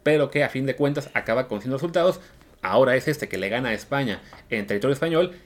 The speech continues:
y no olvidemos que el año pasado fue el equipo que eliminó a Francia de la Eurocopa.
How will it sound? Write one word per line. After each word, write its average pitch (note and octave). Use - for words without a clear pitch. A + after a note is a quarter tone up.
y A2
no G2+
olvidemos D#3
que D#3
el -
año A2
pasado D#3
fue A2
el A2+
equipo B2
que -
eliminó G2
a G#2+
Francia G2
de -
la G2+
Eurocopa. A2+